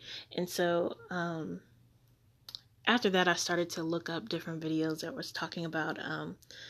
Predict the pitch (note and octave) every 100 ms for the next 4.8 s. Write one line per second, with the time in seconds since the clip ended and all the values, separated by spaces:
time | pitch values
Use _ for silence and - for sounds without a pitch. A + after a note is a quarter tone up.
0 | - - F3 E3+ E3 D#3 D#3 D3+ D3+ -
1 | G3 G3 - - - - - - _ -
2 | E3 D#3+ D#3 D3+ D3 - - - - _
3 | - D3+ D3 - - - _ _ _ F#3
4 | F#3+ F3 - F#3 E3+ F3+ F3 E3+